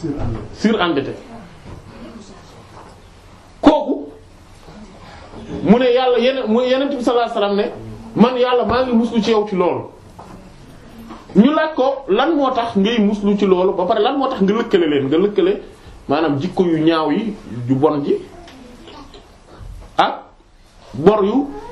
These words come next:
diis yi?" Mu ne parce que nit ki su fekkente ne dafa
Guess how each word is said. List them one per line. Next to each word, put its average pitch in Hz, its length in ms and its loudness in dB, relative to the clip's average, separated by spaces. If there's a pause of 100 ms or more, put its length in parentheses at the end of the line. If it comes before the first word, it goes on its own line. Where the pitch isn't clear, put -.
(100)
diis 185 340 2
yi?" 143 200 -6 (1500)
Mu 180 140 6
ne 240 100 4
parce 285 320 -2
que 254 100 0
nit 233 200 2
ki 202 100 0
su 233 100 -2
fekkente 233 460 2
ne 190 100 0
dafa 180 420 0